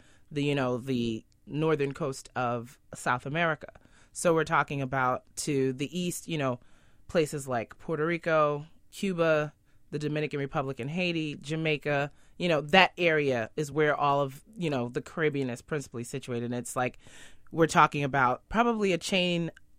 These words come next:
the British Caribbean chain of islands is probably about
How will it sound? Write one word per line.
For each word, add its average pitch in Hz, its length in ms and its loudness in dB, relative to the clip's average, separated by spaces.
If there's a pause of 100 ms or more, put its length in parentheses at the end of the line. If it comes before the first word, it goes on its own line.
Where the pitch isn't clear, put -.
the 175 140 4
British 226 320 6
Caribbean 185 480 2
chain 151 240 -2
of 127 80 -4
islands 131 360 -2
is 123 120 -8
probably 170 560 -2
about 127 680 0